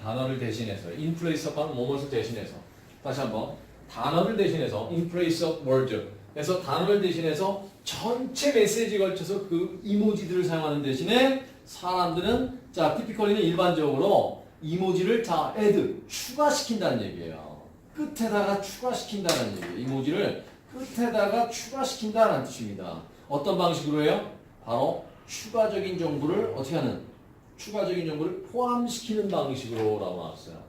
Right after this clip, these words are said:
그럼 어떤 방식인지 알겠죠? 응. 끝에,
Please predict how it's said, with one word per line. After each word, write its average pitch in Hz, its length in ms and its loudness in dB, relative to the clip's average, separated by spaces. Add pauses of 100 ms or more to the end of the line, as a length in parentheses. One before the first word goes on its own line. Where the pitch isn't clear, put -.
(340)
그럼 220 140 -2
어떤 220 260 0
방식인지 185 480 0
알겠죠? 165 560 -4 (840)
응. 190 200 -4 (580)
끝에, 220 480 0